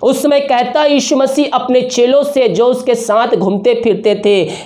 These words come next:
"हे अविश्वासियों, तूने क्यों संदेह किया?" जब वे नाव पर चढ़ गए तो वह हवा थम गई।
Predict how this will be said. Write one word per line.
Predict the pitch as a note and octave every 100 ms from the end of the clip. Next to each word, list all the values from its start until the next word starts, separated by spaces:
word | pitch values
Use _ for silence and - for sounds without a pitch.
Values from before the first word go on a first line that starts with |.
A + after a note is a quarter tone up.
| -
"हे | A#3
अविश्वासियों, | D4 C4 C4+ A3+ - A#3+ B3 C4 - C#4+ C4+
तूने | C4+ C4+ C4+
क्यों | - - D#4
संदेह | E4 - C#4 C4 C#4+
किया?" | D4 C#4 C4 B3+ A#3+ F#3 - B3+
जब | D#3+ B3+
वे | C4+ C#4+
नाव | C4 A3 C#4 D4 D4
पर | C#4+
चढ़ | - C4+ D4+
गए | C#4 C#4+ C#4+ C4
तो | - - B3+
वह | C4 B3 A3+ - -
हवा | A3+ A#3+ G#3 E3 - -
थम | G#3 G3
गई। | D3+ C3+